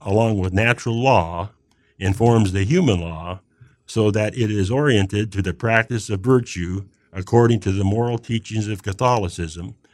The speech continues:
which in turn serve as the means to happiness here below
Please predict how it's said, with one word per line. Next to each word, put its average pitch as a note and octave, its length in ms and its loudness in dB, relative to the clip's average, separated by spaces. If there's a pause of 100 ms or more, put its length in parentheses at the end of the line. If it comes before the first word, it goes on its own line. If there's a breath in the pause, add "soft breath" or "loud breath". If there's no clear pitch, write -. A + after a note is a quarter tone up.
(420 soft breath)
which A2 260 4
in A#2+ 160 6
turn A#2 680 4
serve B2 420 0
as G2+ 80 2
the G#2 100 0
means C#3+ 400 4
to F2+ 80 -2
happiness F2+ 640 -4
here A2+ 220 -2
below F#2+ 540 -8